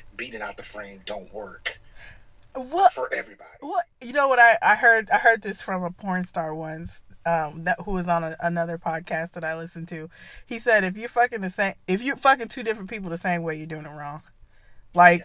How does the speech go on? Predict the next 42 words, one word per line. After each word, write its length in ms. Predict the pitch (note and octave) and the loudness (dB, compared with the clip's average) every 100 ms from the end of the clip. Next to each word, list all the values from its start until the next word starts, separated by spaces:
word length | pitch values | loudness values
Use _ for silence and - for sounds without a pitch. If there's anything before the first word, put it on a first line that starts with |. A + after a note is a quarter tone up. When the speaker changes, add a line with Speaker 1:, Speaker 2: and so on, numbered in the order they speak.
| - - | -8 -2
Speaker 1:
Yeah, 120 | G#3 | 0
Speaker 2:
it's, 160 | G#3 - | 0 2
Speaker 1:
that's 60 | |
Speaker 2:
like, 480 | F#3 F#3+ F#3 F3 _ | 10 10 8 0 _
Speaker 1:
true. 120 | F#3 | -4
Speaker 2:
legit. 500 | F#3+ F3+ F#3+ G3 F#3 - - - - | -2 -2 -2 -2 -2 -8 -20 -20 -2
It's 220 | - B4+ F#4 | 2 2 2
a 60 | |
thing. 320 | - A4 F4 | 0 2 2
You 100 | A3+ | -2
need 140 | B3+ B3 | -6 -6
to 40 | |
be 100 | B3 | -2
able 100 | B3+ | 0
to 60 | A#3+ | 2
have 280 | D4+ A#3+ A3+ | 4 4 6
conversations. 800 | C4+ A3 A3+ G#3 G3+ - E3 E3+ | 2 0 -4 -8 -8 -6 -6 0
Like, 320 | E3+ E3 E3+ _ - - - - | 2 2 -2 _ -20 -20 -14 2
um, 480 | A3 G#3 G3 G3 F#3+ - | 6 6 4 -2 -4 2
I 180 | G3 B3 | 8 8
might 340 | C#4 C4 A#3 F#3 | 8 6 6 4
like 360 | F#3+ A3 A3+ | 2 2 0
something 760 | - G3 F3 - D#3+ D#3 E3 F3 _ F3 | -6 -4 -4 -4 -10 -10 -12 -14 _ -10
done, 520 | E3 G3 G3+ G3 F3+ - F3+ | 0 2 2 -2 -6 -8 -16
you 140 | - G#3+ | -8 -2
know, 160 | E3+ | 0
that 240 | D#3+ E3 - | 4 4 4
I 80 | F3+ | 2
might 160 | F#3 F3+ | 4 2
have 120 | F3+ | 2
had 200 | F#3+ E3+ | 0 0
done 200 | E3+ F3 | 0 -2
in 80 | F3+ | -2
the 60 | D#3+ | -6
past, 640 | - G3 F3 D#3+ F3 - _ _ _ _ _ _ _ | -2 0 0 -2 -8 -16 _ _ _ _ _ _ _
but 220 | F#3 F#3+ F#3 | 2 4 10
that 160 | G#3+ | 10
was 80 | G#3 | 10
because 320 | G3 G#3+ F#3 E3+ | 2 0 0 4
that 220 | F#3 F#3 | 4 4
specific 420 | F#3+ F3+ G3+ F#3 | -6 -10 -10 -8
person 500 | - F#3+ - D#3+ | -4 -4 -4 -10